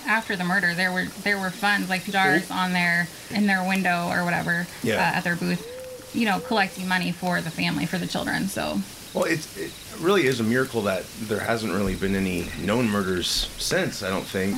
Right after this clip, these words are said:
Speaker 1: Okay,
Speaker 2: Uh,
Speaker 1: not that
Speaker 2: given
Speaker 1: I've
Speaker 2: how many
Speaker 1: heard of.
Speaker 2: people come to the fair from out of town, like, I know people come from Florida. I mean, all kinds
Speaker 1: Oh,
Speaker 2: of
Speaker 1: yeah,
Speaker 2: crazy
Speaker 1: people come
Speaker 2: places.
Speaker 1: from all
Speaker 2: Yeah.
Speaker 1: over the U S.
Speaker 2: Yeah.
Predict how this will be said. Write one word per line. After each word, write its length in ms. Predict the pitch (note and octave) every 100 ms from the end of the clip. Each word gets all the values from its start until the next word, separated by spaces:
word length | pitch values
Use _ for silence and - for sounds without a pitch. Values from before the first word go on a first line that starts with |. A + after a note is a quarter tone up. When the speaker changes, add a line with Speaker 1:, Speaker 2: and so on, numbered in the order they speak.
| D4 -
Speaker 1:
Okay, 160 | A3
Speaker 2:
Uh, 20 |
Speaker 1:
not 240 | A3+ C#3 C3
that 80 | B2
Speaker 2:
given 180 | E3+
Speaker 1:
I've 60 | -
Speaker 2:
how 120 | D3
many 140 | C#3 -
Speaker 1:
heard 100 | C4
of. 40 |
Speaker 2:
people 160 | - C#3+
come 220 | B2 B2
to 60 | C#3
the 120 | C#3
fair 380 | C#3 C#3+ D#3+ E3+
from 600 | D#3+ - - G#2 A#2+ A2+
out 160 | G#2 A2+
of 120 | F#2+
town, 340 | G#2+ A2+ C3+
like, 140 | A#2 G2+
I 40 |
know 140 | G#2+ G#2
people 300 | A2+ G2+ G2
come 200 | G#2+ F#2+
from 380 | G2 F2+ F2+ E2+ - - - - - - - C#4 D4 -
Florida. 460 | G3+ A#2 A#2+ B2+ A2
I 40 |
mean, 160 | D3 E3
all 120 | E3
kinds 280 | - D3 F3
Speaker 1:
Oh, 40 |
Speaker 2:
of 60 | B3+
Speaker 1:
yeah, 100 | F#3+
Speaker 2:
crazy 200 | - -
Speaker 1:
people 140 | G#3+
come 80 | -
Speaker 2:
places. 120 | G#3
Speaker 1:
from 120 | G3+ -
all 60 |
Speaker 2:
Yeah. 120 | -
Speaker 1:
over 100 | F3
the 80 | F3
U 80 | F3
S. 160 | F3 G#2
Speaker 2:
Yeah. 180 | F2+